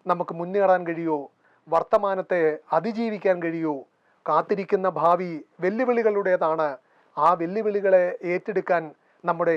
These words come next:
ഏറ്റവും വലിയ പിൻബലം ചരിത്രം തന്നെയാണ്. ആ ചരിത്രത്തിൽ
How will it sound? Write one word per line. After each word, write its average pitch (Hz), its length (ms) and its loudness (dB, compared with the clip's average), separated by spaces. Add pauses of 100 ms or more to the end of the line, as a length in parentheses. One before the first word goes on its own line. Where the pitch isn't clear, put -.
ഏറ്റവും 202 440 0
വലിയ 180 240 -4
പിൻബലം 175 380 0 (540)
ചരിത്രം 180 440 2
തന്നെയാണ്. 170 480 0 (460)
ആ 151 100 2 (160)
ചരിത്രത്തിൽ 190 520 0